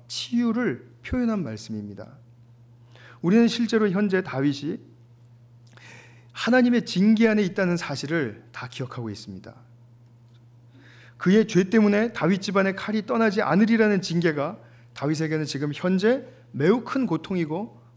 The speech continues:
고난인 것입니다. 이러한 징계를 히브리서 저자는 경히 여기지 말라라고 말합니다.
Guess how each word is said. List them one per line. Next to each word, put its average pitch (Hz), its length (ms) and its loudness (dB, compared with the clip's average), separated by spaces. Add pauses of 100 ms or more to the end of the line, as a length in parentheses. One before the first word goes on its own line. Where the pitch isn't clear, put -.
고난인 175 440 -2
것입니다. 107 500 -8 (1040)
이러한 208 300 4
징계를 185 560 0 (240)
히브리서 208 480 0
저자는 156 500 0 (460)
경히 185 440 -2
여기지 175 360 -4
말라라고 123 840 -8
말합니다. 98 480 -14